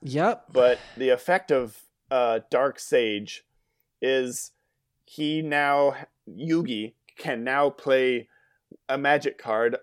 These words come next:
Speaker 2: on every single turn, including Joey's.
Speaker 1: Yep.
Speaker 2: And so he is able to use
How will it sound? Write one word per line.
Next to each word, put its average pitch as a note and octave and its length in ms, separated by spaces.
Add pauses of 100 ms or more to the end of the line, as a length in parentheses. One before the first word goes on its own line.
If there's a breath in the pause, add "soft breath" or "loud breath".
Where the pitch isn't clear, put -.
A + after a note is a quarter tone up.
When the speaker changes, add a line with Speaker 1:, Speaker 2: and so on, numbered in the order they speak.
Speaker 2:
on A2 360 (140)
every C#3+ 280
single B2+ 400
turn, F#2+ 460 (680)
including D3 580
Joey's. A#2 600 (1700)
Speaker 1:
Yep. E3+ 320 (2500)
Speaker 2:
And C3 140
so C#3+ 260
he C#3 240
is C#3 140
able C3 300
to A#2+ 160
use A#2+ 580